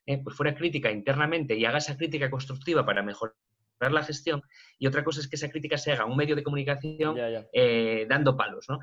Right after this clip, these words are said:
Speaker 1: Y dando palos públicos. Pues entonces, claro, entendemos, sí, nosotros todos, entendiendo el Sporting como un club, querríamos esa pluralidad de personas y querríamos que si-, eh, gente que siendo crítica,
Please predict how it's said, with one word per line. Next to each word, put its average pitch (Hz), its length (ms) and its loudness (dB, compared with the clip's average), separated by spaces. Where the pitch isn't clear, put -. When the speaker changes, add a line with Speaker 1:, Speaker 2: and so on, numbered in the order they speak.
Speaker 1:
Y 107 80 -2
dando 131 220 2
palos 156 240 4
públicos. 101 500 -2
Pues - 140 -12
entonces, 120 260 -4
claro, 143 260 2
entendemos, 131 380 2
sí, 151 220 2
nosotros 135 380 -2
todos, 147 340 2
entendiendo 143 280 -4
el 160 40 -4
Sporting 151 260 -6
como 147 120 -2
un 139 40 -6
club, 185 180 -6
querríamos 131 800 2
esa 147 220 0
pluralidad 147 380 2
de 139 80 0
personas 175 400 -4
y - 20 -20
querríamos 127 640 0
que 127 80 -4
si-, - 220 -8
eh, 127 140 -10
gente 139 280 2
que 127 80 -4
siendo 170 340 -2
crítica, 185 420 -4